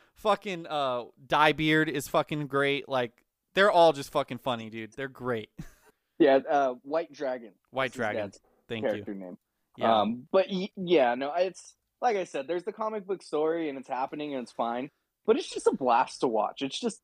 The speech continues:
Speaker 2: stupid humor and hilarious. It feels like I'm watching Hot Rod. Um, I saw that <laughs> comparison.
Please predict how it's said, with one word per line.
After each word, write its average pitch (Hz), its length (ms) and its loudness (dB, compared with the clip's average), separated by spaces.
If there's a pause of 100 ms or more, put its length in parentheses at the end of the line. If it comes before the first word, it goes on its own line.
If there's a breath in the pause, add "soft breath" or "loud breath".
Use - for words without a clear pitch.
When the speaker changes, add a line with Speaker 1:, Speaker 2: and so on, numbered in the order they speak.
(100)
Speaker 2:
stupid 208 640 0
humor 151 480 2 (340)
and 151 160 0
hilarious. 135 560 6
It 156 220 -2
feels 220 200 4
like 208 140 2
I'm 180 140 -2
watching 151 320 -2
Hot 120 240 -6
Rod. 127 300 -6 (340)
Um, 117 200 -6
I 117 140 -8
saw 143 140 -2
that 120 220 -6
<laughs> - 0 -
comparison. 131 680 -8